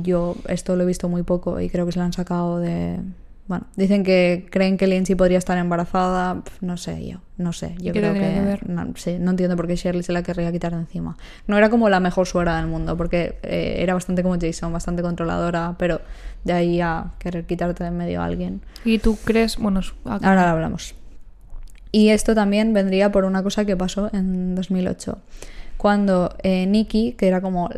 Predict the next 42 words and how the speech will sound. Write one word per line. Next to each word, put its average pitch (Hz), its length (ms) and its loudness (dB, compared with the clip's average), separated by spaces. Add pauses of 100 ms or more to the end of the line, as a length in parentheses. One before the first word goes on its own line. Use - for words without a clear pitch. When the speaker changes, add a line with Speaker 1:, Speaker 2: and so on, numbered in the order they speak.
(140)
Speaker 1:
casi 196 220 -2
la 185 100 0
mejor 180 220 0
amiga 196 180 2
de 190 80 2
Lindsay, 202 360 2
recibió 190 420 2
una 196 240 0
llamada 185 560 0
muy 202 200 0
rara 190 240 4
de 190 100 2
madrugada 180 680 2 (160)
de 202 100 2
un 196 80 2
número 196 220 4
desconocido. 185 680 -2 (580)
Se - 120 -2
ve 185 140 6
que 196 400 -2 (140)
estaba 175 320 0
súper 180 320 0
sobada 180 320 2
Nikki, 202 260 4
cogió 190 220 2
el 185 80 2
teléfono 202 420 4
y 220 60 2
empezó 196 220 2
a - 20 2
escuchar 202 340 0
a 190 40 2
una 196 180 4
mujer 220 480 4 (340)
que 190 240 4
llamaba 185 400 2
con 190 140 0
un 190 100 0
acento 185 340 0
un 190 100 2
poco 180 220 2
raro. 165 380 -2